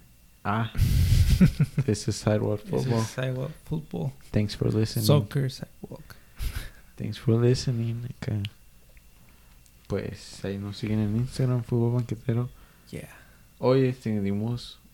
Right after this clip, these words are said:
Speaker 1: una semana. Ya vamos a decir quién ganó el jueves. <laughs>
Speaker 2: ¿Sí?
Speaker 1: Sí.
Speaker 2: I mean, yes.
Speaker 1: Ah, yes, sí.
Speaker 2: <laughs>
Speaker 1: Pues,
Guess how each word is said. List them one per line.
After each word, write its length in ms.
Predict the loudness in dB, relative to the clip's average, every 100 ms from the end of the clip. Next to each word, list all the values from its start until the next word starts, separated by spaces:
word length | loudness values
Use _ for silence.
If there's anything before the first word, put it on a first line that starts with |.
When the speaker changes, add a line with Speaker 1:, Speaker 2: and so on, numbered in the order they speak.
| -12
Speaker 1:
una 180 | -8 -6
semana. 400 | -6 -6 -4 -2
Ya 140 | 0 0
vamos 260 | 0 0
a 60 | 0
decir 300 | 0 -2 -4
quién 160 | -2 0
ganó 280 | 2 2
el 60 | 0
jueves. 460 | 0 0 -2 -6 -14
<laughs> 20 | -12 -12 -14 -20 -20 -20 -20 -20 -20 -20 -20 -20 -20 -4
Speaker 2:
¿Sí? 220 | -2 -2 -6 -18 -18
Speaker 1:
Sí. 240 | -12 -10 -4 0
Speaker 2:
I 40 |
mean, 320 | 0 0 -4 -8
yes. 240 | -4 -4 -4 -10 _ _ _ _ -12
Speaker 1:
Ah, 180 | -6 -4
yes, 400 | -2 -2 -4 -8 -20
sí. 280 | -8 -6 -6 -12 -18 -4 -4 -2 0
Speaker 2:
<laughs> 540 | 0 2 -2 -4 -2
Speaker 1:
Pues, 800 | 4 4 4 2 -2 -6 -12 -20